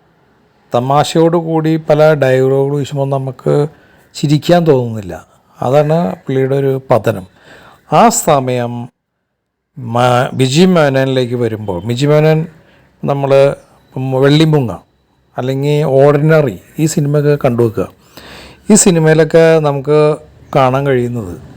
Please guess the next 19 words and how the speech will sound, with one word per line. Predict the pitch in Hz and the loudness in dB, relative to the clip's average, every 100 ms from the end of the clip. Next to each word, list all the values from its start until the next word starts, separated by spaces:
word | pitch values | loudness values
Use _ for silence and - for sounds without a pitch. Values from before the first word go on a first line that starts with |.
| - - - - - - - - | -20 -18 -18 -18 -18 -18 -20 -4
പുള്ളി | 131 151 180 175 - - | 2 4 4 2 -4 2
അവതരിപ്പിക്കുമ്പോൾ | 160 160 151 143 151 160 151 | 2 2 0 -4 -2 -2 -2
നമുക്ക് | 151 156 151 | 0 0 0
ചിരി | - 170 165 170 | 0 2 4 4
തോന്നും. | 127 110 - - - - - - - - - - | 2 -2 -14 -20 -20 -20 -20 -20 -20 -20 -20 -2
പുള്ളി | 139 170 | 2 2
ഒരു | 170 | 2
പാലക്കാടൻ | 156 147 156 156 170 165 175 175 170 | 0 2 0 0 2 2 2 -2 -2
ഒരു, | 165 170 165 160 - _ _ _ _ - | 0 2 0 -2 -8 _ _ _ _ -6
ആ, | 139 139 135 - | -4 -4 -4 -4
സ്ലാങ്ങാണ് | 147 139 143 143 151 147 143 - 165 | 0 0 0 0 -2 -2 -6 -8 -4
അതിനകത്ത് | 131 127 123 131 | 0 0 2 2
ഉപയോ-, | 120 123 131 | 2 2 2
ഈ | 127 123 | 4 4
ഓർഡിനറി | 123 123 139 139 | 4 2 0 0
സിനിമയിൽ | 131 131 123 117 | -2 -2 0 -2
അവതരിപ്പിച്ച്, | 104 98 98 90 | -4 -8 -10 -4
അവതരിപ്പിച്ചത്. | 147 120 113 110 107 90 87 - _ - - - - - 104 | 0 2 0 -6 -14 -14 -16 -20 _ -20 -20 -20 -20 -2 0
അത്, | 120 | 2